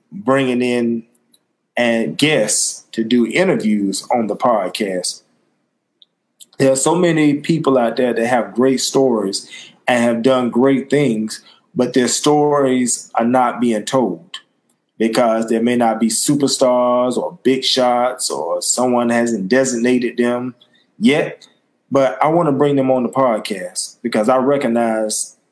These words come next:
their stories and the greatness that they are doing. And I want to highlight them and allow them to share their insight and their wisdom and their life experiences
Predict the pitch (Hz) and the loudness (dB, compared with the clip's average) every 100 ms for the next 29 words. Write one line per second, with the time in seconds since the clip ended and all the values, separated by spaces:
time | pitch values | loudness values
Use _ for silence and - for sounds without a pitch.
0 | _ 120 110 - 139 113 92 90 - - | _ 0 0 2 2 2 0 -6 -8 -4
1 | 117 110 131 139 117 113 98 - - _ | -2 0 2 2 0 -6 -6 -6 -8 _
2 | _ _ 120 127 117 120 117 104 139 123 | _ _ 0 0 0 0 0 2 2 2
3 | 101 92 - _ 117 117 127 135 131 120 | -2 -8 -16 _ -4 0 2 2 0 -2
4 | 113 92 156 160 127 120 113 117 113 117 | -4 0 0 0 0 -2 -2 -2 0 -2
5 | 113 113 131 127 127 127 123 117 - 151 | 0 2 2 0 -2 -4 -4 -2 0 2
6 | 143 123 123 - _ _ _ _ 131 120 | 2 0 -2 -8 _ _ _ _ 0 0
7 | 156 175 165 151 143 139 139 117 113 113 | 2 0 2 0 0 0 0 -2 -2 -2
8 | 110 104 147 165 147 139 143 143 139 110 | -2 2 2 2 0 -2 0 0 -2 -4
9 | 104 104 104 127 135 131 127 - 151 147 | -4 -6 0 0 0 -2 -4 0 0 2
10 | 127 120 117 120 - | 0 0 0 -2 -6